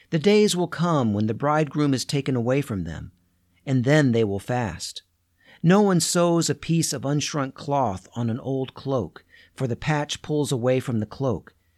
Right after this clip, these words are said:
and a worse tear is made. Neither is new wineskin put into old wineskins. Otherwise the skins burst, and the wine is spilled, and the skins are destroyed.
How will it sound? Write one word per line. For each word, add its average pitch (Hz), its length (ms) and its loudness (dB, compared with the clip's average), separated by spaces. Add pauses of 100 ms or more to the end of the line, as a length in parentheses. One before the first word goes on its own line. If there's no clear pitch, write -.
(120)
and 113 160 -2
a 101 60 0
worse 113 380 -2
tear 107 400 -2
is 85 120 -6
made. 98 480 -4 (560)
Neither 147 460 4
is 131 420 -2
new 143 220 6
wineskin 135 720 2
put 127 220 -2
into 123 180 2
old 131 240 -4
wineskins. 123 920 -2 (520)
Otherwise 131 600 0
the 127 100 -2
skins 139 400 0
burst, 120 560 -4 (240)
and 117 140 2
the 113 60 2
wine 131 380 2
is 113 100 0
spilled, 113 680 -4 (400)
and 110 160 0
the 107 60 2
skins 139 480 0
are 117 60 0
destroyed. 101 880 -6